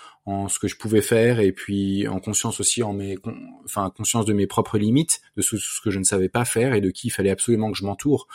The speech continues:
pour être capable de mener un projet à bien. Euh, ça, je crois que la période de, dans le trading a été, euh, comme elle est très exigeante sur l'homme et qu'il faut très bien se connaître,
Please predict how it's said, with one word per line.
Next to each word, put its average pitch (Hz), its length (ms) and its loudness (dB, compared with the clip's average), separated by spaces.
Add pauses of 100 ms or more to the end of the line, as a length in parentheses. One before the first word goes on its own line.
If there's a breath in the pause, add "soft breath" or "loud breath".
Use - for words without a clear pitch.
(240 loud breath)
pour - 120 0
être 98 80 0
capable 104 280 0
de 101 100 2
mener 101 200 0
un 101 100 -2
projet 98 280 0
à 92 80 0
bien. 107 280 0 (540 loud breath)
Euh, 95 240 -6
ça, - 120 0
je 110 80 -4
crois 110 140 0
que - 140 -8
la 92 60 -4
période 95 320 -2
de, 95 180 -2
dans 92 140 -8
le 92 60 -6
trading 104 380 -2
a 95 60 0
été, 98 320 0
euh, 90 160 0
comme 110 180 -2
elle 95 80 2
est 95 80 0
très 110 180 2
exigeante 104 440 0
sur 98 160 -2
l'homme 107 240 2
et 95 80 -2
qu'il - 100 -14
faut 98 120 -6
très - 180 0
bien 107 120 0
se - 100 0
connaître, 107 440 0